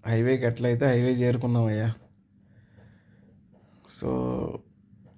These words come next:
అటు ఇటు కానీ ప్రయాణం అనేది ఎలా ఉందంటే, తెలియకుండా, తెలిసి తెలియకుండా రూట్ మ్యాప్ తీసుకొని వచ్చాము. యాక్చువల్‌గా ఇక్కడ వాడాల్సింది ఏంటంటే యూరో బ్యాగ్ కానీ టామ్ టామ్ అని ఉంటుంది, ఈ రెండు వాడాలి. ఈ రెండు వాడితే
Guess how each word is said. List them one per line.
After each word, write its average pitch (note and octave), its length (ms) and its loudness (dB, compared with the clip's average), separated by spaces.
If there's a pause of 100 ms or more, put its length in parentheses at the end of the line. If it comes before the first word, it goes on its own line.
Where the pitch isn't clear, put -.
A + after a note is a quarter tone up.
(220)
అటు A#2 260 2
ఇటు D3+ 180 2
కానీ C#3 220 6
ప్రయాణం B2 420 2
అనేది A#2+ 260 2
ఎలా A#2+ 260 4
ఉందంటే, A#2+ 440 4 (1400)
తెలియకుండా, D#3 760 6
తెలిసి C#3 400 0
తెలియకుండా C#3 880 2
రూట్ A#2+ 300 -4
మ్యాప్ C3 260 0
తీసుకొని B2+ 380 -2
వచ్చాము. C3 480 0 (420)
యాక్చువల్‌గా D3 360 2
ఇక్కడ C#3+ 240 4
వాడాల్సింది C3 640 4
ఏంటంటే B2+ 340 0
యూరో C#3+ 360 6
బ్యాగ్ B2+ 340 4
కానీ B2+ 240 0
టామ్ C3 420 0
టామ్ B2+ 220 0
అని A#2+ 120 2
ఉంటుంది, A2 360 -2
ఈ A#2+ 80 0
రెండు B2 300 4
వాడాలి. A2 400 2
ఈ - 20 2
రెండు A#2+ 260 2
వాడితే C#3 380 2